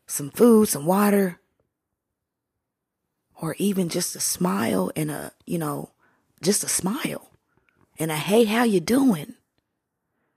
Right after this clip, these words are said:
is enough, family, right? Spread love.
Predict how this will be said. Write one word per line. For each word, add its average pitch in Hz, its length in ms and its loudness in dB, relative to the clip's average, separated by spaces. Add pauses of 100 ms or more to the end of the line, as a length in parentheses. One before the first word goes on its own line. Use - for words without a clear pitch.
(960)
is 147 180 -6
enough, 147 380 -2
family, - 560 -12 (1000)
right? 165 360 -4 (580)
Spread 185 540 0
love. 170 600 0